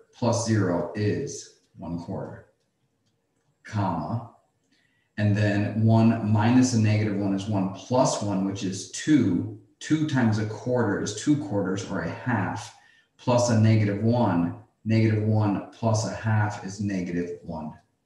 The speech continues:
half. So if I went over to this now and I started here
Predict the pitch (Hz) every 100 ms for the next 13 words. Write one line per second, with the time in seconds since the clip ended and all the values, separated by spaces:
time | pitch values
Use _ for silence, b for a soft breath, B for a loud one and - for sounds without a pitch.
0 | _ - - - - - _ _ _ _
1 | _ - 104 104 107 113 120 120 113 110
2 | 107 107 95 110 110 - 101 87 87 82
3 | 92 110 - 98 101 117 107 117 104 87
4 | - -